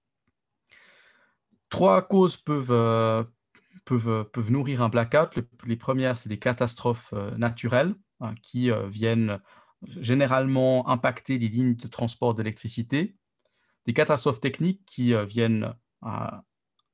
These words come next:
handicaper, euh, pénaliser, problématiser la production d'électricité ou des risques et menaces humaines qui peuvent toucher soit les réseaux de transport, soit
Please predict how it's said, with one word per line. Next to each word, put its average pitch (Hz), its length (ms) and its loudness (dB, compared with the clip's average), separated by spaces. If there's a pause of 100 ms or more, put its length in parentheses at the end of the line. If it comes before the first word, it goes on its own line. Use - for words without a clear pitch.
(140)
handicaper, 139 1000 0
euh, 107 380 -4 (320)
pénaliser, 127 880 -2 (300)
problématiser 139 640 -2
la 120 80 2
production 120 380 -2
d'électricité 117 640 -2 (260)
ou 127 100 0
des 120 100 2
risques - 260 0
et 127 40 4
menaces 123 340 2
humaines 131 300 4
qui - 120 -8
peuvent 113 340 -4
toucher 117 360 -4
soit 143 200 -2
les 143 100 -2
réseaux 127 240 -4
de 123 40 -14
transport, 131 500 -2
soit 147 440 0